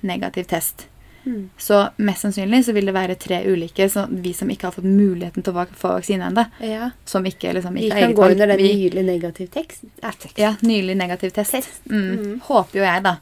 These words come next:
Speaker 2: Ja.
Speaker 1: Men noen land opererer jo allerede med det. Men problemet vårt er jo at vi må komme, altså, de re-, de reglene må gjelde når man kommer tilbake igjen, da.
Speaker 2: Mm.
Speaker 1: Men jeg synes jo det er litt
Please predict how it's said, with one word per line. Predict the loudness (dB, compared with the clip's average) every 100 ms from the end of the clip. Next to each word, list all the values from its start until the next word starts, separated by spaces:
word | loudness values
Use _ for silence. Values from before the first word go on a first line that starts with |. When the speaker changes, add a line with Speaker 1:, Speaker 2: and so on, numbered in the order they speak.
| -8 -10
Speaker 2:
Ja. | 2
Speaker 1:
Men | 4
noen | 6 4
land | 2 0
opererer | 0 0 0
jo | 0
allerede | -2 -4 -6
med | -2
det. | -2 -2
Men | -2 -2
problemet | -2 -2 -4 -2
vårt | -2 -2
er | -6
jo | -6
at | -8
vi | -10
må | -10 -12
komme, | -10 -8 -6
altså, | -8 -8
de | -4 -2
re-, | -2 -4
de | -4
reglene | -4 -4 -6
må | -8 -8
gjelde | -8 -10
når | -10
man | -10
kommer | -8 -6
tilbake | -4 -4
igjen, | 0
da. | 0 0 -8 -14
Speaker 2:
Mm. | -6
Speaker 1:
Men | 0 2
jeg | 2
synes | 0 0
jo |
det | 0
er | 2
litt | 0 -4 -6